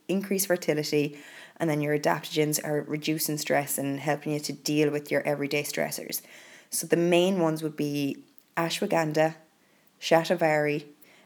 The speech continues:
Angelica sinensis or Dong Quai, Siberian ginseng, which is one of my all-time favorites,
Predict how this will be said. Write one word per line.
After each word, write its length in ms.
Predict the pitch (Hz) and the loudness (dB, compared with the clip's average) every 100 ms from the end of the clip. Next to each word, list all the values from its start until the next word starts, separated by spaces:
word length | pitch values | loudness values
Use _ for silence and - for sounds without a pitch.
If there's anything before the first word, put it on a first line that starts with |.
| _ _ 160 | _ _ -2
Angelica 460 | 156 156 160 175 | 4 6 4 4
sinensis 640 | 175 165 151 151 147 147 - | 0 0 0 0 0 0 0
or 200 | 156 143 | 2 2
Dong 360 | 143 - 151 151 | 2 0 0 0
Quai, 400 | - 151 147 147 - - - - _ _ _ - | 2 2 2 -2 -8 -20 -20 -20 _ _ _ 2
Siberian 640 | - 156 160 170 185 175 | 4 4 6 4 4 2
ginseng, 560 | 165 151 151 151 160 - - | 0 -2 0 0 -2 -6 -12
which 240 | - - | -12 -8
is 100 | - | -8
one 140 | - - | -6 -4
of 40 | |
my 120 | - | -2
all-time 280 | 123 - - | -4 -2 -4
favorites, 640 | 202 269 269 277 - - | 0 2 2 0 0 -4